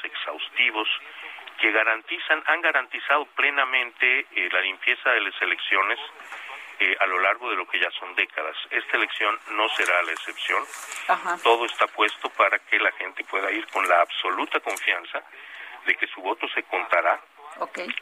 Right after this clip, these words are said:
Speaker 1: de que no se va a recibir ningún tipo de voto ilegal. Esas, esas prácticas de hace décadas, de mil novecientos ochenta y ocho, que alguien metía varias boletas,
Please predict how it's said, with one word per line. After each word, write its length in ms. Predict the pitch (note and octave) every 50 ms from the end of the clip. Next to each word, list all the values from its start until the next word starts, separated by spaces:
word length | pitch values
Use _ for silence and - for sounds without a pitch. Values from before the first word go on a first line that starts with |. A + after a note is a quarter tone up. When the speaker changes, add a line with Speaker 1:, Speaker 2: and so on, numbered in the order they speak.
| B2
Speaker 1:
de 80 | A2+ G#2+
que 140 | - - -
no 260 | - F#2+ F#2+ A2+ C#3 - -
se 60 | -
va 140 | A2 G2+ A2
a 20 |
recibir 460 | B2 - A2 - - F2+ F#2 G#2 - -
ningún 340 | A2+ F#2+ F#2 F#2 A2 A#2+ A#2
tipo 300 | - A2 - - - F#2+
de 60 | E2 D#2+
voto 240 | D#2+ F#2+ G#2 - -
ilegal. 500 | F#2 E2+ E2 D#2+ - - - G2 B2 C#3+ - -
Esas, 180 | - - - - - - - - - - - -
esas 260 | - C3 - - - -
prácticas 580 | - - A2+ A#2+ - - B2 G#2+ - F#2+ F2+ -
de 60 | G#2+
hace 180 | A2 - - G2
décadas, 540 | - F#2+ F#2 F2+ - - F#2+ F#2 F#2+ F#2+ F#2+ - -
de 60 | F2
mil 120 | F#2 A2+ A2
novecientos 480 | G#2+ G#2+ G2+ F2 - G#2+ G#2 G2+ -
ochenta 400 | G#2+ G2 - - F2+ E2+ - F#2
y 120 | F2 E2+ F#2
ocho, 360 | G2 G#2 G2+ - - - - - - - - - - - - - - - - - - -
que 100 | A2+ A2+
alguien 280 | A#2+ A2+ A2 A2 G#2
metía 400 | G2+ G2 - - - A2+ A2+ G#2+
varias 380 | G2+ G#2 G#2 G#2+ A2 G#2 F#2+ -
boletas, 580 | - F2+ E2+ E2+ G2 A2 - - - G#2 G2+